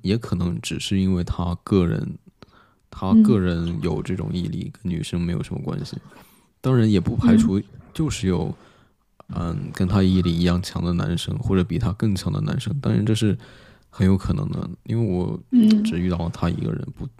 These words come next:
Speaker 1: 不具有什么代表性。
Speaker 2: 嗯。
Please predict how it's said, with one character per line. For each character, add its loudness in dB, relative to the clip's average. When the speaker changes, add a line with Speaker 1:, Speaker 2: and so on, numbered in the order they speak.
Speaker 1:
不 0
具 -2
有 2
什 -2
么 0
代 2
表 0
性。 -4
Speaker 2:
嗯。 4